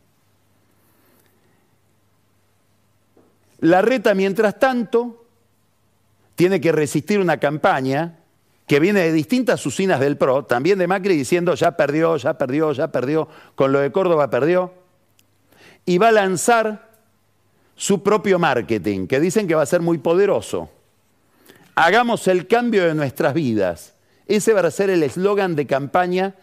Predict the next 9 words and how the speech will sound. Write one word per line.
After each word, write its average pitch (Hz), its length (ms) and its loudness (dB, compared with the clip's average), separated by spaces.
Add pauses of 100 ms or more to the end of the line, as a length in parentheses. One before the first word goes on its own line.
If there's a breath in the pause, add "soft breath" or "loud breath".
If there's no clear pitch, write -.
(260 soft breath)
de 123 160 2
Horacio 170 380 0
Rodríguez 147 420 0
Larreta, 202 600 0 (260 soft breath)
donde 151 320 0
él 190 140 -2
quiere 185 260 0
señalar 151 680 0
hacer, 190 580 0